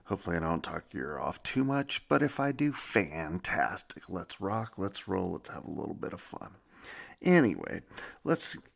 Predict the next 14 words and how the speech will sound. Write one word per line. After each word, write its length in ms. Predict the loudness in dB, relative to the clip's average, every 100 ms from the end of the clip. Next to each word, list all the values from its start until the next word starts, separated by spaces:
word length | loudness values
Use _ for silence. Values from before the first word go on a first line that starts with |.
| _ -12
get 220 | 0 2 4
started 480 | 2 2 2 0
by 160 | 0 0
recapping 960 | 2 0 0 -2 -2 -2 0 0 -2 2
what 220 | 2 2
happened 600 | 0 0 0 2 2 0
in 400 | -2 -2 0 -2
week 320 | -2 -2 -2 -2
six 500 | 0 0 -2 -6 -8
of 80 |
the 140 | -2 0
N 100 | 0
F 200 | -2 -2
L. 260 | -2 -2